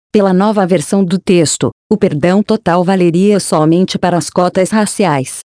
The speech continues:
O refis, expressão usada para se referir a programas de renegociação de dívidas, determinaria o pagamento das dívidas pelos partidos com correção monetária, mas sem juros e com opções de parcelamento.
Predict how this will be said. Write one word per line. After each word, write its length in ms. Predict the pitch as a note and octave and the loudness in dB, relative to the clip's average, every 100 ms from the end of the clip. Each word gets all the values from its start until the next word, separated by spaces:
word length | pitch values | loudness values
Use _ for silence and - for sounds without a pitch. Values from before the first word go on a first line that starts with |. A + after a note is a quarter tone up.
| _ _ | _ _
O 60 | F#3 | 0
refis, 520 | F3+ F3+ A3 A3+ - - - | 0 0 0 -2 -2 -12 -6
expressão 500 | D3 - E3+ - F#3 | -6 -2 -4 -2 0
usada 400 | E3 D#3 D3+ D#3+ | 0 0 0 0
para 200 | E3 D3+ | 0 -2
se 160 | - F3 | -2 -2
referir 400 | F3+ F#3+ F3 E3+ | -2 -2 0 0
a 60 | |
programas 560 | E3 D#3 F3 F#3+ F#3 E3+ | 0 -2 0 0 0 0
de 80 | F#3+ | 0
renegociação 840 | G3+ F#3 E3 E3 F3 D#3+ F#3+ F#3 | 2 2 2 0 0 -2 -2 0
de 100 | E3 | 0
dívidas, 640 | D3 F3+ F#3 D3+ B2+ - - _ - | 0 0 0 -2 -2 -4 -12 _ -2
determinaria 800 | G3 G3+ G3 E3+ D#3 F3 G3+ | 0 2 2 2 2 2 2
o 60 | G3+ | 0
pagamento 580 | G3 F#3+ G3+ E3 E3+ F#3 | 0 0 0 0 0 0
das 200 | F3+ D#3+ | 0 0
dívidas 480 | E3 G#3 F#3 F3 - | 0 0 0 -2 -2
pelos 300 | G3 F#3 - | -2 0 -2
partidos 560 | E3+ D#3 - F#3 G3+ | -4 -2 -2 -2 -4
com 160 | - F3+ | -2 -2
correção 460 | F3+ F#3 F3 G#3 | 0 0 0 0
monetária, 640 | G3+ F#3+ D#3+ - F#3 F#3 F#3+ _ - | 2 2 -2 -2 0 0 -2 _ -2
mas 140 | F#3 | -2
sem 260 | - G3+ F#3+ | 0 0 2
juros 380 | E3 G3+ G#3 F3+ | 2 2 2 0
e 60 | |
com 200 | G#3+ F#3+ | 0 0
opções 480 | F3+ - G3 F3+ F3+ | 0 -2 -2 0 0
de 80 | F3+ | 0
parcelamento. 840 | G3+ F#3 - F#3+ G3 D3 A#2+ - | -2 -2 0 0 2 2 0 -4